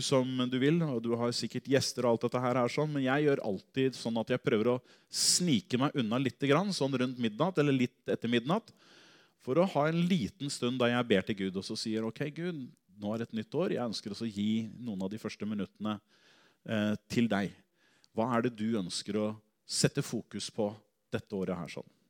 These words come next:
Og det tenker jeg det er, eh, eksempler til forbilder. Eh, ta tak i det, og la ikke bare s-, la ting ikke bare skli inn, liksom sånn som vi alltid har gjort det, men se om du kan søke Herren.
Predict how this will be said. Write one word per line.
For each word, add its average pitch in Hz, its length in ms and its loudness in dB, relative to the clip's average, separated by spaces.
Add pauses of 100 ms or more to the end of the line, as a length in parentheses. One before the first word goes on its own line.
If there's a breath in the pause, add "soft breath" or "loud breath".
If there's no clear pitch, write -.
(540 soft breath)
Og 107 100 -6
det 135 80 -2
tenker - 240 -4
jeg 120 140 -2
det - 20 0
er, 107 240 0
eh, - 1120 -12
eksempler 117 580 -2
til 123 340 -2
forbilder. 113 600 2 (680 loud breath)
Eh, 104 340 -2
ta 131 160 -4
tak - 340 -4
i 135 60 0
det, 147 160 2 (640)
og 117 120 -4
la 113 360 0
ikke 117 240 -4
bare 110 300 -2
s-, - 340 -4
la 107 160 -2
ting 117 240 -6
ikke 117 240 -6
bare 104 100 2
skli 113 600 0
inn, 127 160 -2
liksom 120 240 -6
sånn 107 140 -6
som 104 100 -8
vi 107 80 -4
alltid 95 300 -4
har 113 100 -4
gjort 104 100 -10
det, 139 140 -6
men 156 120 -8 (540 loud breath)
se - 320 -2
om 143 100 -4
du 170 60 -4
kan 175 140 -6
søke 123 400 -4
Herren. 104 380 -4